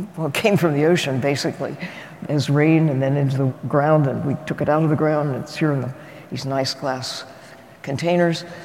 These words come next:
The clothes we wear, the houses we live in, our transportation, everything. There's a cost to our prosperity.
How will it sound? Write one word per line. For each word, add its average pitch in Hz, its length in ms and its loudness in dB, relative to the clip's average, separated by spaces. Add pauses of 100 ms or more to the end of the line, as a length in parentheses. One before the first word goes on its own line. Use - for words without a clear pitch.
(1000)
The 175 80 4
clothes 185 420 8
we 160 140 8
wear, 160 400 6 (260)
the 135 80 -4
houses 160 540 2
we 151 100 2
live 143 220 2
in, 135 300 -2 (220)
our 139 100 -4
transportation, 156 760 -2
everything. 156 380 2
There's 139 180 -2
a 156 60 0
cost - 640 -2 (460)
to 160 180 4
our 135 160 4
prosperity. 131 840 0